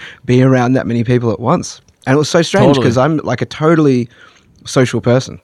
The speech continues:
Speaker 1: Like, I, I thrive
Speaker 2: Yeah.
Speaker 1: on being around a lot of people or, you know, just being around people in general. Um, really bizarre kind of thing. And I wonder how it's, like, it's obviously affected a lot of people mentally. Like, even the, even the fact that, you know, you went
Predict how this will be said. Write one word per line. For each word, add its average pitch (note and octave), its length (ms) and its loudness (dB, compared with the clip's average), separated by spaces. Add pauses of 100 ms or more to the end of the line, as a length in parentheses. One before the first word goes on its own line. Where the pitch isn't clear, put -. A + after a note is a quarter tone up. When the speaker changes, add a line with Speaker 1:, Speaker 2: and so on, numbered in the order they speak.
Speaker 1:
Like, A2 160 -4
I, A2 220 -2
I A2+ 60 -4
thrive A2 320 -2
Speaker 2:
Yeah. B2 160 2
Speaker 1:
on - 40 0
being A#2 220 -2
around A2+ 280 -2
a A2+ 40 -2
lot G#2 120 -6
of G2 60 -10
people C#3+ 380 0
or, A#2 240 0
you A#2+ 60 -4
know, G#2 80 -4
just - 160 -12
being A2 180 -4
around G2 200 -8
people A2 220 -6
in G2 80 -10
general. A2+ 320 -4 (580)
Um, A2+ 340 -6 (380)
really C#3+ 400 4
bizarre A#2+ 460 0
kind A2 220 -4
of G#2+ 80 -6
thing. A#2 240 -4
And A#2+ 80 -4
I C#3 100 0
wonder G3 280 0
how G3 160 2
it's, - 180 -4
like, B2+ 260 -2 (300)
it's C#3 140 0
obviously F3 340 2
affected C3 320 -2
a A#2+ 40 0
lot A2+ 120 0
of A2 80 -6
people G#2+ 240 -4
mentally. A2 420 -6
Like, A2+ 300 -6 (340)
even C3 260 2
the, A2+ 180 -2 (300)
even D#3 200 0
the D3+ 80 2
fact B2+ 320 -2
that, A2+ 140 -6
you A#2+ 140 -2
know, A#2 80 -2
you A#2 240 0
went A#2 240 -2